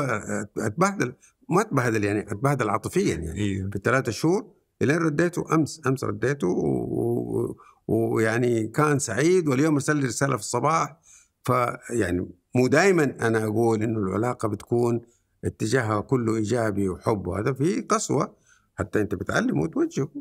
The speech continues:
Speaker 2: يعني هذا ال-، يعني الأقطاب الطبيعية لأي علاقة، في
Speaker 1: أي
Speaker 2: كانت
Speaker 1: علاقة.
Speaker 2: شفقة
Speaker 1: أنت حتى
Speaker 2: زايدة، أكيد
Speaker 1: أولادك
Speaker 2: إنه بيطلع
Speaker 1: بتمارس
Speaker 2: سعيد.
Speaker 1: عليهم أحيانا كثير من القسوة حتى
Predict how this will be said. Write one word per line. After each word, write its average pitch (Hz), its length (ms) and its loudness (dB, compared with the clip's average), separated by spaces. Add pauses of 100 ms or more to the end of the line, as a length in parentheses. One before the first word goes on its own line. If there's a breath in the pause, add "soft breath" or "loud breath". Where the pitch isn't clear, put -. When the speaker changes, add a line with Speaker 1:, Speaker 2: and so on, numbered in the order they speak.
Speaker 2:
يعني 110 280 0
هذا 113 380 0
ال-، 101 160 0
يعني 101 220 0
الأقطاب 98 460 0
الطبيعية 117 400 0
لأي 101 200 2
علاقة، 101 420 0
في 87 120 0
Speaker 1:
أي 156 120 4
Speaker 2:
كانت 117 40 -2
Speaker 1:
علاقة. 107 180 0
Speaker 2:
شفقة 117 260 0
Speaker 1:
أنت 127 100 2
حتى - 80 2
Speaker 2:
زايدة، 113 280 0
أكيد 101 140 0
Speaker 1:
أولادك - 240 0
Speaker 2:
إنه 95 100 -2
بيطلع 98 300 -4
Speaker 1:
بتمارس 196 260 0
Speaker 2:
سعيد. 143 160 0
Speaker 1:
عليهم 147 140 0
أحيانا 170 280 0
كثير 214 220 -2
من 285 100 2
القسوة 151 440 -2
حتى 175 340 -2